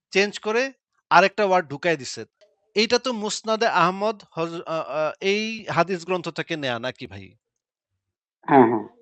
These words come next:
Speaker 1: আচ্ছা তাহলে তো আমাদের এখন দরকার হচ্ছে অরিজিনাল বইতে আসলে কি লেখা আছে সেটা একটু জেনে নেয়া দরকার, তাই না
Speaker 2: হ্যাঁ,
Speaker 1: ভাই?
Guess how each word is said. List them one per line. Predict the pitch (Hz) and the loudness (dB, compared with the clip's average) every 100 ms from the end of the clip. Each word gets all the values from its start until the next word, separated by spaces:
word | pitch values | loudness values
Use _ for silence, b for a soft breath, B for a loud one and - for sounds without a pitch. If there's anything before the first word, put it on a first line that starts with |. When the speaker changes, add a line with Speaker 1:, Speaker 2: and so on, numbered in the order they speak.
| _ _ _ _ _ | _ _ _ _ _
Speaker 1:
আচ্ছা | 196 226 | 0 2
তাহলে | 233 240 | 2 2
তো | 240 | 0
আমাদের | 240 247 247 | 0 2 2
এখন | 240 240 | 2 0
দরকার | 214 208 226 | -2 0 -4
হচ্ছে | 208 220 233 - | -4 -6 -10 -2
অরিজিনাল | 220 262 254 269 277 277 185 | 0 0 -2 -4 -2 -2 -4
বইতে | 196 247 240 - 247 240 | -8 -8 -8 -6 0 0
আসলে | 196 220 214 | 0 -4 -8
কি | - - 208 | -10 -12 -4
লেখা | 185 - 180 | -4 -2 -4
আছে | - 170 | -4 -10
সেটা | - 180 185 | -10 -6 -8
একটু | - 175 | -8 -10
জেনে | 151 143 135 - _ - | -8 -8 -10 -12 _ -20
নেয়া | 127 135 127 | -12 -8 -6
দরকার, | 113 104 104 | -8 -12 -16
তাই | - 233 | -10 -6
না | 262 | 6
Speaker 2:
হ্যাঁ, | - | 6
Speaker 1:
ভাই? | 190 | 6